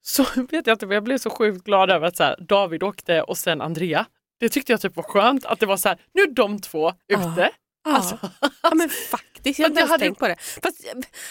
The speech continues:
Speaker 2: David har vuxit hos mig på
Speaker 1: Ja.
Speaker 2: senaste.
Speaker 1: Nej, men jag ville
Speaker 2: Så
Speaker 1: inte att
Speaker 2: att,
Speaker 1: han skulle åka, men jag
Speaker 2: nej.
Speaker 1: menar bara så här, i, för mig blev det så här, när han åkte så kände jag så här, nu är det Andreas tur.
Speaker 2: Ja.
Speaker 1: Alltså för att hon hade inte få-, fått vara kvar för mig om han.
Speaker 2: Nej,
Speaker 1: Alltså,
Speaker 2: jag
Speaker 1: förstår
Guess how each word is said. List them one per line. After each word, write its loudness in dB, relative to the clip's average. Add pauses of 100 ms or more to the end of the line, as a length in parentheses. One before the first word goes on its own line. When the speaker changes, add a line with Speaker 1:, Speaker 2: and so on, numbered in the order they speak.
(160)
Speaker 2:
David -2
har 0
vuxit -4
hos -8
mig 0
på -2
Speaker 1:
Ja. 6
Speaker 2:
senaste. 2
Speaker 1:
Nej, 4
men 4
jag 4
ville 0
Speaker 2:
Så 0
Speaker 1:
inte 0
att -2
Speaker 2:
att, -4
Speaker 1:
han 0
skulle -2
åka, -2
men 2
jag 2
Speaker 2:
nej. 4
Speaker 1:
menar 4
bara 2
så 2
här, 2 (120)
i, 0 (180)
för 0
mig 6
blev 4
det -10
så -4
här, 0
när -4
han 2
åkte 2
så -6
kände 0
jag -2
så 0
här, 0
nu 2
är 4
det 4
Andreas 0
tur. -18 (640)
Speaker 2:
Ja. 0
Speaker 1:
Alltså 0
för -4
att -2
hon 2
hade 2
inte -4
få-, -6
fått -6
vara 0
kvar 2
för -8
mig -2
om -2
han. 2
Speaker 2:
Nej, -4
Speaker 1:
Alltså, -4
Speaker 2:
jag -4
Speaker 1:
förstår 2